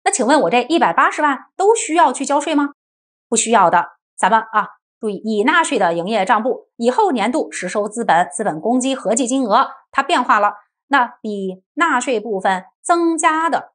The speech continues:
咱们按照增加的部分计税。也就是说，我的实收资本、资本公积之和它增加了，那只有增加的那块儿需要交税，原来已经交过税的部分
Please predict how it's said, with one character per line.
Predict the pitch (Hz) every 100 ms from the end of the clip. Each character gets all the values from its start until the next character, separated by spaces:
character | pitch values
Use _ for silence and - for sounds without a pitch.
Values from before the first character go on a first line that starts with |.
| _
咱 | 185
们 | 196
按 | 220
照 | 190 165 - -
增 | 294 285 277
加 | 277 240
的 | 226
部 | - 160
分 | 151 143
计 | 170
税。 | 156 - - _ _ _
也 | 226
就 | 220 277
是 | 262
说， | 330
我 | 277
的 | 156
实 | -
收 | 208 302
资 | 302 330
本、 | 147
资 | -
本 | 202 170
公 | 240 262
积 | 294
之 | 294 -
和 | 381 - 180 285 - - _
它 | - 269 - _ -
增 | 320
加 | 339 320
了， | 277 - _
那 | 214 175 -
只 | 196
有 | 254
增 | - 247 285
加 | 294
的 | 359
那 | 175
块 | 143 160
儿 |
需 | -
要 | 151
交 | 160 175
税， | 165 - _ -
原 | 277 359
来 | 427
已 | 349
经 | - 240
交 | 320 392
过 | 294
税 | 311
的 | 254
部 | 240 208
分 | 180